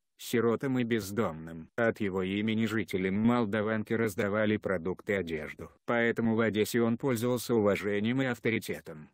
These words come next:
Мишку Япончика часто ошибочно называют вором в законе. Профессор Ягелинский, занимающийся изучением криминального мира,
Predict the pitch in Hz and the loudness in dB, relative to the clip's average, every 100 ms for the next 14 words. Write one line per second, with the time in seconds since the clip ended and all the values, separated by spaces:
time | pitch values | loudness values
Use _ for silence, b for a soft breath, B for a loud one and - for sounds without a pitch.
0 | - 107 87 - 110 110 107 110 101 95 | -2 0 0 -4 -2 -2 0 2 2 -2
1 | - 110 120 - 120 120 - 117 104 123 | -6 -4 -4 -2 -2 -2 -2 -2 0 -2
2 | 98 - - 107 107 104 101 101 101 110 | -2 -6 -4 -4 -2 0 0 0 -2 0
3 | 117 110 98 101 - 85 73 73 - - | 0 0 0 -2 -6 -10 -10 -14 -6 0
4 | 117 - 123 - 110 117 120 117 113 117 | 0 2 -2 0 0 2 2 0 -2 -2
5 | 120 82 - - 80 _ _ - 113 123 | -4 -6 -10 -12 -16 _ _ -4 2 2
6 | 110 107 107 - 104 - 104 101 98 - | 2 2 -2 -2 -6 -2 -2 -2 -6 -6
7 | 110 101 98 101 92 117 113 113 110 110 | -2 0 0 -2 -2 -2 0 0 0 -2
8 | 110 110 120 131 85 71 | -2 -2 -4 -6 -8 -12